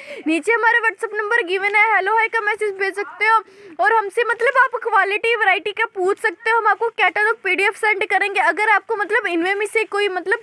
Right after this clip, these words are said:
choose करना है तो आप वो भी आप कर सकते हो। तो guys next दिखा रहे हैं हम Chinese stall,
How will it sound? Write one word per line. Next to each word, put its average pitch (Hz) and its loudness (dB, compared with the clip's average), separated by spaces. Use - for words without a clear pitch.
choose 370 -4
करना 370 0
है 480 4
तो 403 4
आप 403 2
वो 330 -4
भी 381 2
आप 415 2
कर 349 0
सकते 427 -4
हो। 440 -4
तो 440 -2
guys 370 2
next 359 -4
दिखा 381 0
रहे 339 0
हैं 392 2
हम 392 0
Chinese 320 0
stall, 285 0